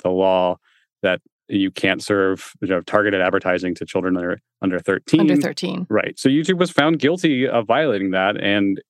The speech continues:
Speaker 1: arguably, I think the most, uh, effective U S regulation of a big tech company was when the F T C fined YouTube in twenty nineteen. And kids' content has, has changed pretty dramatically on the platform since.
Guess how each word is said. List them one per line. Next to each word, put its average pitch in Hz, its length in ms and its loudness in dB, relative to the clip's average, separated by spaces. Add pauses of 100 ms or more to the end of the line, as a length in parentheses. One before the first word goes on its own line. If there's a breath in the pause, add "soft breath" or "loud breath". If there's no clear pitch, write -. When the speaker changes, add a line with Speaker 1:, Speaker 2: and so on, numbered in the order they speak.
(180)
Speaker 1:
arguably, 107 840 0
I 104 100 0
think 104 200 -2
the - 60 2
most, 104 480 0 (480)
uh, 104 320 2 (180)
effective 104 720 0
U 104 220 2
S 101 180 -2
regulation 95 800 0 (120)
of 95 360 2
a 101 60 -4
big 95 300 -2
tech 120 180 0
company 90 540 -2
was 98 260 -2
when 90 220 0
the 92 220 0
F 92 160 -2
T - 160 -4
C 98 260 -2
fined 95 380 0
YouTube 95 380 -6
in 87 80 -2
twenty 90 200 -4
nineteen. 90 600 -2 (400 soft breath)
And 95 400 0
kids' 113 220 0
content 98 380 0
has, 92 260 -2 (140)
has - 140 -8
changed 120 480 -2
pretty 110 180 0
dramatically 90 640 -2 (260)
on 95 100 0
the 87 60 0
platform - 400 -2
since. - 340 -10